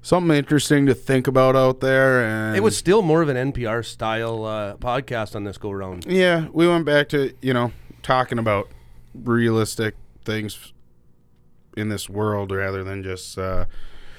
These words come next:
Speaker 1: I, you know, maybe
Speaker 2: Hypothetical political
Speaker 1: hypothet-,
Speaker 2: situations.
Speaker 1: hypothetical shit, and if we're going winter camping yet or what. But yeah, global warming, and,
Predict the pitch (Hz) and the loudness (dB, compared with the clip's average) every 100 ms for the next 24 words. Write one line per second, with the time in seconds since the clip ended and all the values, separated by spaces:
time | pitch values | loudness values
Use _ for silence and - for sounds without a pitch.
0 | - - - 113 101 - 127 104 98 - | -18 -18 -6 -4 -4 -2 0 0 -2 -2
1 | 113 117 113 113 127 113 131 156 143 143 | 2 4 4 2 0 -2 2 4 4 4
2 | 147 139 - 165 - - 165 160 151 165 | 4 4 4 2 2 4 4 4 2 4
3 | 151 147 - 131 - 143 143 143 135 135 | 2 2 0 0 4 4 4 2 2 2
4 | 127 139 139 135 131 139 135 - 135 135 | 2 2 4 4 2 0 -2 0 2 2
5 | 131 135 131 131 131 131 131 131 120 117 | 2 0 2 4 4 4 2 2 2 2
6 | 123 120 117 107 104 - - - - - | 2 2 0 -4 -4 -6 -20 -20 -20 -2
7 | 190 185 113 147 156 170 180 160 139 123 | 2 2 2 2 4 2 2 2 2 2
8 | 120 | 0